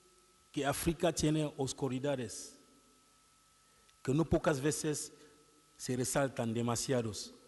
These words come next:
pero no es la única realidad. Es un continente más grande que Europa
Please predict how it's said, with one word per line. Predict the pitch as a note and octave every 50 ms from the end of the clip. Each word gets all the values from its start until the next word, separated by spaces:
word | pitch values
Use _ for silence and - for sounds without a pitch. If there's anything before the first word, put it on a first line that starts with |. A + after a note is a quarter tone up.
| - - - - _ _ _ _ - -
pero | - C3 B2+ C3+ C3+ C3 - - - - - - - -
no | C#3 C#3+ D#3 D#3
es | D#3+ C#3+ C3+ - - -
la | C3+ C3 A#2
única | C3+ C#3+ D#3 D3+ C3+ - D#3 D3 C3+
realidad. | C3 B2+ A#2+ A#2+ A#2+ B2 B2 A#2 A2 G2 - - - - - - - - - - - - _ _ - _ _ _ _ _ _ _ _ _ _ _
Es | - D3 D#3+ - - -
un | E3 F3+
continente | E3+ - D3+ C#3+ C#3+ C3+ - D3 D3 E3 D#3 D3 C3+ B2+ - B2+
más | B2 C3+ D#3 E3 D3
grande | B2+ C#3+ D3+ D3 D3 D3 C#3
que | -
Europa | C#3 C3 C3+ C3+ - - G2+ F#2